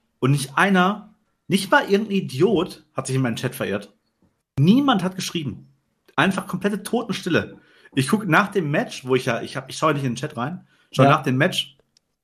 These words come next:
Speaker 1: also in den Chat rein, und nichts ist passiert. Einfach komplette Untote.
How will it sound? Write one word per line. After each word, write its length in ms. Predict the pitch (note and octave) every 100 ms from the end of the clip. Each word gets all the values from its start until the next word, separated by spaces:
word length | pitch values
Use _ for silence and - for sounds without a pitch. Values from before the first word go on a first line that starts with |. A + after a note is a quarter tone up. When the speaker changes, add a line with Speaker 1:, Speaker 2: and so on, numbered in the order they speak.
| _ _ _
Speaker 1:
also 200 | - B2+
in 60 | B2+
den 40 |
Chat 220 | C3 F3+ -
rein, 340 | A#2 C#3 - _ _ _ _
und 220 | C3+ D3+
nichts 360 | D3 D#3 F#3 -
ist 120 | F#3
passiert. 400 | F#3+ F#3 F#3+ F#3+ _ _ _ _ -
Einfach 420 | B2+ D3 E3 -
komplette 880 | - F3+ F#3 - F#3 G3 G3+ G3+ G#3 - - _ _ -
Untote. 640 | G3 A3 D3+ A2 - -